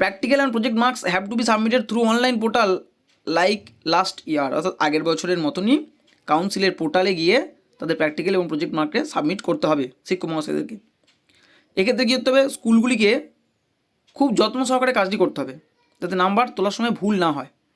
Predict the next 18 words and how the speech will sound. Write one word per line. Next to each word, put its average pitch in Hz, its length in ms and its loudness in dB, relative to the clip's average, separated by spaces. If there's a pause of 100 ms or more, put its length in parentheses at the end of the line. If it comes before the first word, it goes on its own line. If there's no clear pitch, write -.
এবং 190 160 0
প্র্যাকটিক্যাল 202 420 -2
আর 240 60 2
প্রজেক্ট 196 300 -4
খাতাগুলি 175 360 -2 (360)
স্কুলগুলোকে 170 520 -2
আপাতত 170 380 0 (1300)
জমা 185 200 2
রাখতে 170 220 -2
হবে। 135 160 -8 (560)
বোর্ড 180 160 4
অফিসে 208 260 2 (420)
হার্ড - 200 -2
কপি 185 120 4
পাঠানোর 180 280 -2
প্রয়োজন 156 260 0
নেই। 156 280 0 (3000)
স্কুলগুলিকে 262 760 2